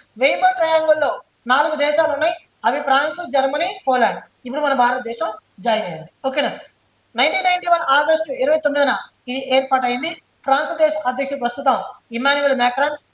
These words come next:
ప్యారిస్ దాని యొక్క రాజధాని, దాని యొక్క కరెన్సీ యూరో. అదేవిధంగా జర్మనీ ఛాన్సలర్ ఫ్రెడరిక్ మెర్జ్ ప్రస్తుతం జర్మనీ ఛాన్సలర్గా ఉన్నారు. జర్మనీ రాజధాని బెర్లిన్,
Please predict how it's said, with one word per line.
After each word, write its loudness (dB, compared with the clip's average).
ప్యారిస్ 2
దాని 0
యొక్క 0
రాజధాని, 0
దాని 2
యొక్క 0
కరెన్సీ 0
యూరో. 0
అదేవిధంగా 2
జర్మనీ 2
ఛాన్సలర్ 2
ఫ్రెడరిక్ 0
మెర్జ్ 0
ప్రస్తుతం -2
జర్మనీ 2
ఛాన్సలర్గా 2
ఉన్నారు. 0
జర్మనీ 4
రాజధాని 2
బెర్లిన్, 0